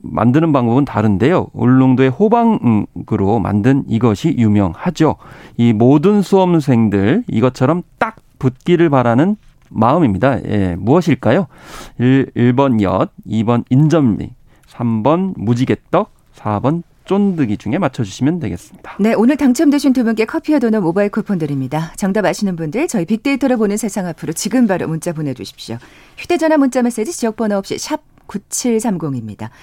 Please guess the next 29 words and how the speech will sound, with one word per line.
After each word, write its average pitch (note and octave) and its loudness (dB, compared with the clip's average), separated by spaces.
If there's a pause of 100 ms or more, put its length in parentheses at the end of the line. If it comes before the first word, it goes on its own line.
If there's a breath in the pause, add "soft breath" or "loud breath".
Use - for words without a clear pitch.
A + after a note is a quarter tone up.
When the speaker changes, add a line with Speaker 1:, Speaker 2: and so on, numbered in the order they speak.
(100)
Speaker 2:
짧은 A3 0
글은 F#3+ -2
오십 C#3+ -8
원, D4+ -2 (340 soft breath)
긴 E3+ -6
글은 D#3 -6
백 C#3 -12
원의 E3+ -4
정보 E3 -4
이용료가 C#3+ -4
부과됩니다. G#2+ -10 (340 soft breath)
콩은 E4+ 0
무료로 C4 2
이용하실 G3+ -2
수 - -8
있고요. G#3+ -8 (220 soft breath)
유튜브로 A3 -2
보이는 A#3+ 2
라디오로도 F3 -6 (240 soft breath)
함께하실 A3 -6
수 - -10
있습니다. A#2+ -12 (420 loud breath)
자, - -6
이번에는, A#3 0
어, F3+ -6
앞서 A3 -2
말씀드린 G3+ -4
대로 F3+ -4
좀 G#3 -6